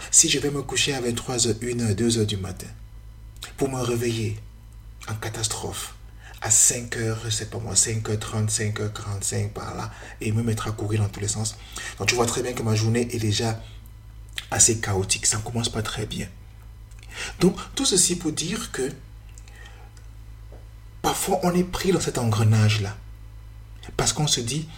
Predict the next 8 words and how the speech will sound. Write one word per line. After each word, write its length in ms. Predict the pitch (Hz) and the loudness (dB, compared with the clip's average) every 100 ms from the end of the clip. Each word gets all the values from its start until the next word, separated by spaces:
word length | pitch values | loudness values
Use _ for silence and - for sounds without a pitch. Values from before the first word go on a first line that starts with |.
| - - | -6 -2
on 120 | 147 | 2
essaie 280 | 131 - 156 | 6 6 6
de 80 | 131 | 2
justifier 580 | 113 123 - 123 - | 4 4 2 0 4
cette 200 | 175 190 | 6 4
position, 580 | - 123 113 107 - 135 | 2 0 4 6 6 4
cette 220 | 147 123 | 0 2
situation, 720 | - 110 107 101 - 123 135 | 2 2 4 8 8 8 0